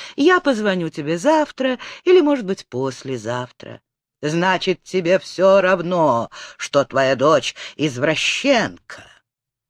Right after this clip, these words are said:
Розмари почувствовала, что её начинает трясти. Она вспомнила детство, мелкие проступки и расплату за них. Одного тона матери было достаточно.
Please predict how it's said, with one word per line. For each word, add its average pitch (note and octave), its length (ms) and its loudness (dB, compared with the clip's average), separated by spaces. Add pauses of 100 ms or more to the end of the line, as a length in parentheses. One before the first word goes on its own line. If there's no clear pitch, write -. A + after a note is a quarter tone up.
(180)
Розмари F#3+ 680 -4
почувствовала, F#3 760 -6
что F3+ 320 -4 (280)
её G#3+ 380 2
начинает G#3 640 -2 (100)
трясти. - 760 -10 (640)
Она G#3 220 2
вспомнила G3+ 600 -2
детство, D#3+ 800 -6 (280)
мелкие G#3 480 2
проступки G3+ 760 -4
и F3+ 80 0
расплату G#3+ 800 -4
за B2 180 -6
них. G2+ 400 -10 (240)
Одного A3 420 2
тона D4+ 540 0
матери C#3+ 540 -4
было G#2 240 -8
достаточно. G2 840 -12